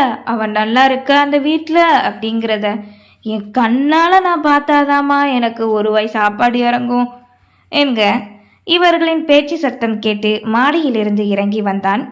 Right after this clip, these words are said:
துபீஷன். அவர்களின் அருகில் வந்தவன், "என்னாச்சு?" கேட்க,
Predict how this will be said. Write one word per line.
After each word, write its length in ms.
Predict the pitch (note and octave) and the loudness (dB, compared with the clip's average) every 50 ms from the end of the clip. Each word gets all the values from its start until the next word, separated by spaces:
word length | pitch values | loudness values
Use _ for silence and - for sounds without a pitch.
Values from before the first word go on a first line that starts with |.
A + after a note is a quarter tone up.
| - | -8
துபீஷன். 560 | G#3 A3 G3+ G3 G3 G3+ G3 G3 G3 F#3+ G3 - - _ _ _ _ _ _ _ _ _ _ _ - | -6 -4 -2 -2 -4 -4 -4 -6 -8 -8 -8 -10 -16 _ _ _ _ _ _ _ _ _ _ _ 0
அவர்களின் 480 | - E4 F4 F4+ E4+ D#4 E4+ E4 D#4+ | 2 2 2 2 0 0 -2 0 0
அருகில் 400 | D4 C4 C#4+ D#4+ D#4+ F#4+ F4+ D4+ | 2 2 2 2 0 -2 -2 -2
வந்தவன், 400 | A#3+ A3+ A3 A3 G#3 G#3 G#3 A3 B3+ A3+ - - - - - | -2 -2 -2 -2 -2 0 0 -2 -2 -6 -12 -18 -16 -10 -4
"என்னாச்சு?" 500 | B3 B3 B3+ C#4+ D#4+ D#4+ D#4 - - C4 B3+ A#3+ A#3+ - - - - - _ _ | -4 -2 0 0 -2 -2 -4 -4 -4 -2 -2 -2 -4 -6 -10 -16 -18 -20 _ _
கேட்க, 320 | - A#3+ A3+ G#3+ A3 - | -6 -4 -4 -4 -4 -4